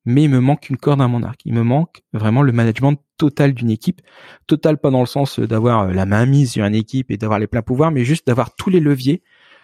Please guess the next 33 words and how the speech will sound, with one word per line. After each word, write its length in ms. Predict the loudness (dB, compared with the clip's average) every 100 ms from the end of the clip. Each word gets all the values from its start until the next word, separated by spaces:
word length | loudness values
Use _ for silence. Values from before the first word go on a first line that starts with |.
| _ _
pour 160 | -2
faire 140 | 2 2
en 80 |
sorte 300 | 2 0 -2 -6 _
que 120 | 0
les 240 | 2 2
développeurs 480 | 2 2 2 2 2
et 40 | 2
les 80 |
développeuses 380 | 2 2 2 0
se 140 | -2 -4
sentent 180 | -4
bien 180 | 0 0
dans 80 | 0
cette 200 | -4 -10
équipe-là, 380 | -8 -10 -12 -14
se 140 | -12
sentent 180 | -6 -4
bien 160 | 0 0
dans 60 |
cette 180 | 0 -2
entreprise-là. 460 | -4 -8 -4 -4 -4 -10 -20 -20 -20 -20 _
Juste 500 | -6 2 2 0 -6
manager 460 | -4 0 2 2 0
techniquement 400 | -2 -6 -6 -2
une 120 | -2
équipe, 320 | -2 -4 -8 _ _ _
il 120 | -2
manque 220 | -2 -2
certains 280 | -6 -6 -2
leviers 380 | 0 0 0 -2 _ _ _ _ _ _ _ _ _ _
qu'on 380 | -6 0 2 4
a 260 | 2 -2